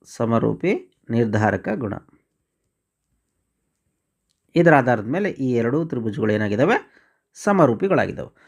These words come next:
So ಈ ಎರಡೂ ಸಮ, ತ್ರಿಭುಜಗಳು ಸಮರೂಪಿಗಳು ಆಗಿರೋದ್ರಿಂದ, ಹೌದಾ? ಇಲ್ಲಿ ನೋಡಿ ಇದರ ಎ ಏನಿದೆ ಇದರ ಅರ್ಧ ಎ ಮತ್ತು ಇಲ್ಲ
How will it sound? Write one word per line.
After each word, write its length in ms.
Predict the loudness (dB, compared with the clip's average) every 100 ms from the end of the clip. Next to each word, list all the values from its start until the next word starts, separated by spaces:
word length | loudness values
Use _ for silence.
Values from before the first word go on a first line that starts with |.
| _ _
So 100 | 0 4 6
ಈ 20 | 6
ಎರಡೂ 180 | 6 4 2
ಸಮ, 240 | 2 0 0 0
ತ್ರಿಭುಜಗಳು 400 | -2 -2 0 -2 -2
ಸಮರೂಪಿಗಳು 600 | 0 0 0 -2 0 0 2 4
ಆಗಿರೋದ್ರಿಂದ, 720 | 4 2 0 2 0 0 0 2 2 0 -4 _ _
ಹೌದಾ? 220 | -2 2 2 2 -8 _ -6
ಇಲ್ಲಿ 220 | 0 2 4
ನೋಡಿ 140 | 4 2 -2 -6
ಇದರ 140 | 0 4 4 2 2
ಎ 40 | 2 4
ಏನಿದೆ 260 | 2 2 0 0
ಇದರ 120 | 2 2
ಅರ್ಧ 160 | 2 2 4 2
ಎ 40 | 0 -2 _ _ -10
ಮತ್ತು 240 | -6 -2 0
ಇಲ್ಲ 100 | 2